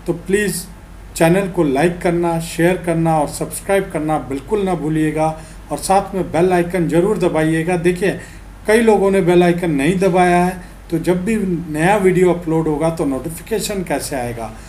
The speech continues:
और ये समझ लीजिए प्लीज़ कि हर वीडियो इंपॉर्टेंट है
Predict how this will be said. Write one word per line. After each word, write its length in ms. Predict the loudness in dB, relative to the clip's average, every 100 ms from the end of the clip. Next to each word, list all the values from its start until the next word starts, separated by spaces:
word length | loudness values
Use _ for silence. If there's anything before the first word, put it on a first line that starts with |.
| -14 -4
और 100 | 0
ये 160 | 4 2
समझ 320 | 2 -4 -6 -4
लीजिए 320 | -2 0 2 0
प्लीज़ 460 | 4 6 6 4 -6 -18 -6
कि 80 | -2 -2 2
हर 200 | 4 4
वीडियो 460 | 4 2 4 4
इंपॉर्टेंट 680 | 4 0 0 -2 0 -2 -2
है 280 | 0 0 -2